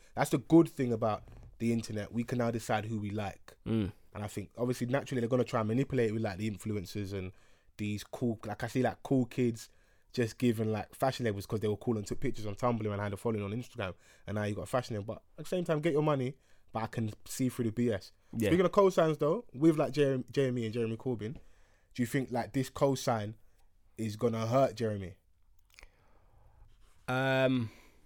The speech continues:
Speaker 2: it might. I think <sighs> it might. It could.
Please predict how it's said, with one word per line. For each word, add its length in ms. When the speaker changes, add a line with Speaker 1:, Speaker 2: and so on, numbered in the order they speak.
Speaker 2:
it 260
might. 460
I 60
think 260
<sighs> 680
it 220
might. 720
It 100
could. 300